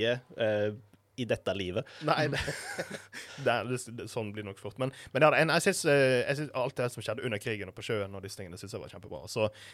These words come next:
Speaker 2: men så introduserer hun en del tull på slutten som jeg synes i-, ikke passet så godt inn i filmen. Det kan være fordi at jeg hadde forventninger om at dette bare skulle være en krigs-, eh, krigsaction,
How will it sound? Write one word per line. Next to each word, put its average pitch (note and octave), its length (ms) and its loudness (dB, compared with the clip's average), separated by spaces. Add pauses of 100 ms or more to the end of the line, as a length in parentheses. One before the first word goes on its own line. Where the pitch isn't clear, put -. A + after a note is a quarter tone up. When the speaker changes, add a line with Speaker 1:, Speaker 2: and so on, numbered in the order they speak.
(160)
Speaker 2:
men A2+ 100 -8
så B2 60 0
introduserer A#2+ 420 -2
hun G#2 160 0
en G#2+ 80 0
del A2+ 160 0 (240)
tull F#2+ 160 -4
på F#2+ 160 -8
slutten G#2 240 -6
som - 140 -12
jeg E2+ 260 -4
synes G#2 240 -6
i-, G2+ 220 -6 (260)
ikke A#2+ 240 -8
passet - 320 -4
så A2+ 80 0
godt G2+ 160 -6
inn G2 80 -4
i G2 80 -8
filmen. G#2+ 240 -2
Det C#3+ 80 -2
kan D#3 160 8
være C3+ 240 6
fordi C#3+ 160 4
at C3 80 2
jeg B2 80 0
hadde A#2 160 0
forventninger A2 320 -4
om A2 60 -8
at G#2+ 80 -6
dette A2 100 -16
bare G#2 160 -4
skulle G2 220 -6
være F#2+ 180 -4
en G#2+ 80 -6 (480)
krigs-, - 480 -8
eh, E2 480 -14 (300)
krigsaction, - 920 -6